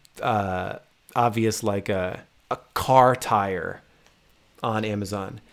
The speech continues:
It's not a bicycle tire. Did you get an asin impression that has the word bicycle in it? Negative exact the word bicycle, s-, and then see if you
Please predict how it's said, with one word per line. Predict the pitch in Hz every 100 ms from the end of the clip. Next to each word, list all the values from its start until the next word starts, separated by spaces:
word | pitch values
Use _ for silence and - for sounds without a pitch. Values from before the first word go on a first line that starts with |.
| - _ _ _ _ _ -
It's | 120
not | 131 123
a | 123
bicycle | 131 135 139 143 113
tire. | 107 95 95 117 - _ - _ _ _ _ -
Did | 151
you | 147
get | 131 135 -
an | 135
asin | 139 135 135 127
impression | 117 123 117 120
that | 107 104
has | - 120 123 110
the | 123
word | 107 117 113 104
bicycle | - 117 120 123 117 110
in | 123 123
it? | 160 - - - _ _ _ _ - _ _ _ _ -
Negative | 117 113 120 127 127 123
exact | 117 104 113 107 104 - -
the | 110
word | 101 104 98 -
bicycle, | - 110 - 131 151 147 - - _
s-, | - - - - -
and | 117 110
then | 131 131 127 - -
see | - - 156 139 113 - _ _ _ _ -
if | 135 -
you | 123